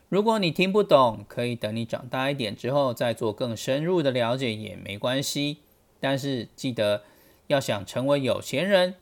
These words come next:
就要拥有有钱人的脑袋。记得要买进会替你赚钱的资产，也就是会留现金到你口袋的资产，而不是会把你钱拿走的负债。那么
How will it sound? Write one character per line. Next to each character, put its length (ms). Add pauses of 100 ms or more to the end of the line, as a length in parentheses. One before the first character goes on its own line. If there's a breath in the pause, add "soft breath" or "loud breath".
就 120
要 140
拥 200
有 120
有 300
钱 200
人 160
的 100
脑 260
袋。 240 (400 soft breath)
记 140
得 120
要 160
买 240
进 220
会 140
替 200
你 140
赚 320
钱 340
的 160
资 360
产， 340 (500 soft breath)
也 160
就 160
是 180
会 240
留 300
现 320
金 240
到 140
你 120
口 220
袋 200
的 120
资 240
产， 300 (300 loud breath)
而 180
不 160
是 160
会 180
把 220
你 180
钱 400
拿 220
走 200
的 120
负 200
债。 280 (1040 loud breath)
那 120
么 220